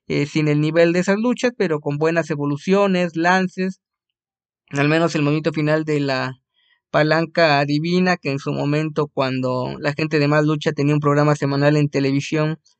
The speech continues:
hacían un top cien de lo mejor del año, y recuerdo que Arcángel Divino se llevó el número uno por una variante espectacular de mística,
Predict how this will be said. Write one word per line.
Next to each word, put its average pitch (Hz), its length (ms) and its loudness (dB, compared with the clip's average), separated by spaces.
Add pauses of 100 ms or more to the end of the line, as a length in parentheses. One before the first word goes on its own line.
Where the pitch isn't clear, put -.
(260)
hacían 156 300 2
un 151 160 0
top 151 240 2
cien 165 280 0
de 160 120 0
lo 139 100 0
mejor 147 320 0
del 151 180 2
año, 165 440 2
y 156 60 -4
recuerdo 147 500 -2
que 143 100 -2
Arcángel 147 380 -2
Divino 147 400 -2
se 147 140 -4
llevó 139 240 0
el 151 60 2
número 151 320 0
uno 156 340 0
por 143 200 -2
una 151 260 0
variante 147 360 -2
espectacular 143 580 -4
de 175 80 2
mística, 240 540 0